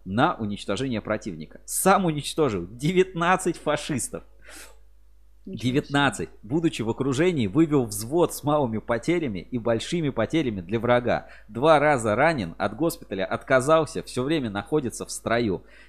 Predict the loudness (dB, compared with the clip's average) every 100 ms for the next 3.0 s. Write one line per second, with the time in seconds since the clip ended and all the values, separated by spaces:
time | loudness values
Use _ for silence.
0 | -12 -4 -4 -4 -14 -14 -10 -2 2 4
1 | 4 2 0 -2 -2 2 2 2 -2 0
2 | 0 0 -2 -4 -4 -4 2 2 2